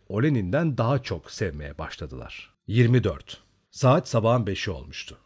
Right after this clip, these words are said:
Vanyusha merdiven başında çizmesinin koncuyla semaveri yelpazeliyordu. Olenin ise sabah banyosunu yapmak üzere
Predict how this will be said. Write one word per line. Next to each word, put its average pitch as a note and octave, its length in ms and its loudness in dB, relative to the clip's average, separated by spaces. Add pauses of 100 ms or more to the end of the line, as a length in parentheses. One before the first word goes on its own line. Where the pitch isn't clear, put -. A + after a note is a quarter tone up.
(160)
Vanyusha A#2+ 600 2 (200)
merdiven A#2 520 2
başında E2+ 580 -6 (180)
çizmesinin C#3+ 640 0
koncuyla A#2 840 -2 (160)
semaveri G#2+ 580 -2
yelpazeliyordu. D2+ 800 -12 (140)
Olenin G3 320 4
ise C#3+ 400 0
sabah C#3+ 440 2
banyosunu G#2+ 400 -4
yapmak A#2 360 -2
üzere G2+ 380 -6